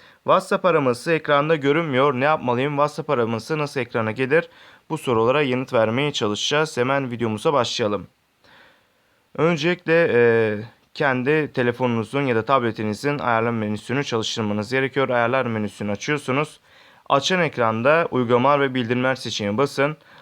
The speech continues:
Ardından bildirim yönetimi seçeneğini seçiyorsunuz. Sıygıralan uygulamalar üzerinden WhatsApp uygulamasını işaretleyin.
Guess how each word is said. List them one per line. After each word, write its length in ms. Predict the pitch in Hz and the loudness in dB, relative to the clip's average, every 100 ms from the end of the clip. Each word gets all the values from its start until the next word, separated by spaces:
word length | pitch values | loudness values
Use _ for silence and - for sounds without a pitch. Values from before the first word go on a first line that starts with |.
| - | -4
Ardından 420 | 120 131 156 151 | 0 2 2 0
bildirim 360 | 135 127 143 156 | 0 0 0 0
yönetimi 320 | 131 123 127 | 0 -2 -4
seçeneğini 440 | 127 113 110 101 | -4 -6 -4 -6
seçiyorsunuz. 640 | 98 135 - 151 143 143 156 | -6 -6 -4 -4 -2 -2 -4
Sıygıralan 760 | - 160 147 143 151 156 156 | -4 -2 0 2 4 4 0
uygulamalar 500 | - 131 131 135 147 | -4 -2 0 2 2
üzerinden 540 | 143 120 107 117 113 143 | 0 -4 -4 -2 0 0
WhatsApp 380 | 143 143 139 131 | 0 -2 -4 -4
uygulamasını 420 | 120 110 101 117 | -2 -2 -4 -6
işaretleyin. 680 | 113 139 135 135 151 156 | -2 0 0 -2 -4 -4